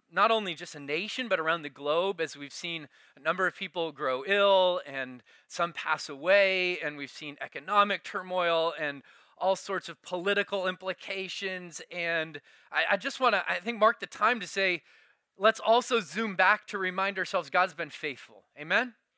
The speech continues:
And I think as we meet outside today and it's a little bit chilly or a little bit more chilly than we would choose, let's also remember that there are believers all around the globe that have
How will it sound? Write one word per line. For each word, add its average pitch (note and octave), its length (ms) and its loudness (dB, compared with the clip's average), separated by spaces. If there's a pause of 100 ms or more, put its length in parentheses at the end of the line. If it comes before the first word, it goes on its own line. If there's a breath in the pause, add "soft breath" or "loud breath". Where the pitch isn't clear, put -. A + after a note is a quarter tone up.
(720 soft breath)
And G#3 120 2
I A3 80 6
think D4+ 340 -2
as G#3+ 140 2
we G#3 100 -4
meet A3+ 180 -2
outside G#3+ 440 2
today G#3+ 520 0
and E3 120 -6
it's D#3 120 -12
a C#3 100 -6
little A3+ 420 2
bit E3+ 260 -6
chilly A3+ 640 0
or D3+ 340 0 (180 soft breath)
a F#3 40 -2
little B3 200 10
bit A3 200 2
more G#3+ 240 4
chilly A3 280 4
than F#3 180 0
we A3+ 140 -2
would G#3 160 -2
choose, F#3+ 680 -6 (360 loud breath)
let's A#3+ 260 2
also B3 400 2
remember G3+ 640 0
that F3+ 200 -6
there G3 200 2
are F#3+ 320 2 (260 soft breath)
believers G#3+ 640 0 (100)
all C4+ 360 6
around A3 280 4
the F#3+ 100 -2
globe E3 840 0 (400 loud breath)
that F#3 180 2
have G3 500 2